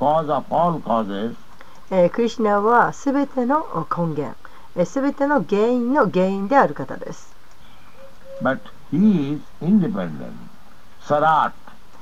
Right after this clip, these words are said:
Speaker 2: しかし、クリシュナは独立していらっしゃいます。スバラートです。
Speaker 1: That is described in the beginning of Srimad Bhagavatam. "Janmadasya jata adnaya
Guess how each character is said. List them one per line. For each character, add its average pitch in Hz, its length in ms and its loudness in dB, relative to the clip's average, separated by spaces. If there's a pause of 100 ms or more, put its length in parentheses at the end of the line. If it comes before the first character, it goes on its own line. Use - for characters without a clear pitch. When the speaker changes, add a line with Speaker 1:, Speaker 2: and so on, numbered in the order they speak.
(200)
Speaker 2:
し - 80 -12
か 285 160 6
し、 254 220 0
ク 254 100 2
リ 269 100 4
シ - 140 -6
ュ - 20 0
ナ 233 180 2
は 233 300 6
独 202 260 0
立 - 280 2
し - 80 -4 (200)
て 269 100 4
い 180 120 2
ら 165 60 4
っ 139 40 -2
し - 160 -8
ゃ - 40 -6
い - 60 -8
ま - 120 -8
す。 - 200 -12 (280)
ス - 200 2
バ 220 120 8
ラ 208 260 10
ー - 60 -14
ト - 60 -10
で - 160 -6
す。 - 220 -12 (1800)
Speaker 1:
That 123 80 -4
is 117 220 -4
described 107 640 -2 (260)
in 101 100 -2
the 98 80 0
beginning 107 460 0
of 92 180 -4
Srimad 101 280 -4
Bhagavatam. 92 840 -4
"Janmadasya 135 1080 0
jata 135 480 2 (640)
adnaya 123 800 2